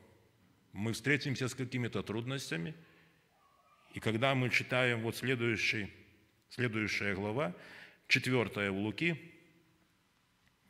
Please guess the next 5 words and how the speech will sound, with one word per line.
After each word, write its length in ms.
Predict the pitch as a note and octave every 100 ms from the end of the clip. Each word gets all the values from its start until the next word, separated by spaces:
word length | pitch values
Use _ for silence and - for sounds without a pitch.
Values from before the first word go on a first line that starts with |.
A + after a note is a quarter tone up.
| _ _ _ _ -
Иисус, 680 | A2 A2 - C#3 D#3 - - - - - _ _ _ _ _ _
первый 260 | F#3 D#3+ C#3
самый 300 | D3 D3+ C#3
стих, 460 | - B2 F#2 - - - _ _ _ _ _ _ _ _
исполненный 840 | G#2+ - D#3+ D#3 D3 C3+ C3 B2